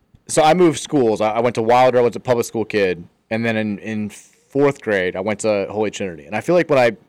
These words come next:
when I moved schools, like, I became very aware of, like, these new kids, like, a certain type of backpack was cool, a certain type of, you know, you, you did this, and, like, this wasn't cool, and that wasn't.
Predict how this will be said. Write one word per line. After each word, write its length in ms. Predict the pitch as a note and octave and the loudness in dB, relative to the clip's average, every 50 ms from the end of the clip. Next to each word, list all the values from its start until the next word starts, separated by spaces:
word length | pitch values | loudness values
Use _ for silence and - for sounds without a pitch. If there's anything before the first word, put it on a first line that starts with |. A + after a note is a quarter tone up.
| _ _ _ _ _ _ _ - | _ _ _ _ _ _ _ -4
when 140 | - B2+ B2 | 0 2 2
I 40 | B2 | 2
moved 420 | B2 C3 C#3+ D3+ D#3+ E3+ D#3+ C3 | 2 0 0 2 2 2 2 -2
schools, 480 | - - - C#3 C3+ B2 G#2+ F#2 E2+ - | -6 -6 -2 -2 0 0 0 -2 -4 -6
like, 120 | A2 - | -6 -4
I 60 | B2 | -4
became 340 | C3 C3 - D#3 D3+ C#3 B2 | -4 -2 0 -2 0 0 0
very 300 | G2+ B2+ C3 C3 C#3 C3+ | 0 0 2 4 4 2
aware 460 | B2+ A2+ G#2 A2+ A2+ A#2 A#2 A2+ A2+ | 2 2 2 2 2 2 2 2 0
of, 120 | A2 G2 F#2 | 0 -2 -2
like, 380 | G2+ G2+ G2 G2 F#2 - - _ _ _ _ _ _ _ _ _ _ _ _ _ _ _ _ - | -2 -2 -2 -4 -6 -10 -20 _ _ _ _ _ _ _ _ _ _ _ _ _ _ _ _ -6
these 220 | C#3 D3 C3+ A2 | -4 -4 -4 -2
new 180 | B2 C3 C3+ B2+ | -2 -2 -2 -2
kids, 340 | - - C3 B2 B2 A2+ - | 0 0 0 0 0 0 -2
like, 160 | A#2+ A#2 - _ - _ - | -4 -4 -4 _ -20 _ -20
a 260 | F2 D2 B1+ - - | -20 -20 -16 -12 -8
certain 240 | - - C#3+ C3+ A#2+ | -4 -4 -4 -4 -2
type 180 | C#3 C3+ A#2+ | -2 -2 -2
of 120 | A#2+ F#2+ - | -2 -2 0
backpack 520 | B2+ B2+ B2 A#2+ - - C3 B2 A#2+ - | 0 0 0 -2 0 0 0 0 0 -2
was 120 | B2 A#2 | -6 -8
cool, 320 | - - B2+ C3 B2 A#2+ B2 | -6 -4 -2 0 2 2 0
a 60 | A#2 | 0
certain 260 | - - A#2+ A#2+ A#2+ | 0 -2 -2 -2 -2
type 280 | A2+ A#2+ A#2 A2+ G#2+ - | -2 0 0 0 0 -2
of, 260 | A2 G#2+ G2+ F#2 F2+ | -2 -2 -2 -4 -6
you 80 | G#2 G#2 | -10 -10
know, 60 | F#2 | -10
you, 160 | F#2+ G#2+ A2+ | -10 -10 -10
you 280 | G#2+ B2 B2+ A#2+ A#2+ A#2 | -8 -8 -8 -8 -10 -10
did 200 | A2 B2+ A#2 A2 | -10 -10 -6 -2
this, 280 | C3 B2+ B2+ B2+ A#2 | 0 0 0 0 -2
and, 40 | A2+ | -4
like, 180 | A#2 A2 - G2+ | -6 -8 -6 -6
this 180 | C3+ C#3 - | -6 -6 -4
wasn't 320 | B2 C3+ C3 A#2 C3 A2+ - | -2 -2 -2 -2 -4 -10 -6
cool, 180 | - C3 B2+ | -4 -2 -2
and 80 | A#2+ A#2 | -2 -2
that 140 | A#2 G#2+ A#2 | -2 -2 -2
wasn't. 240 | B2 A#2+ B2 A2 | -2 -2 -4 -10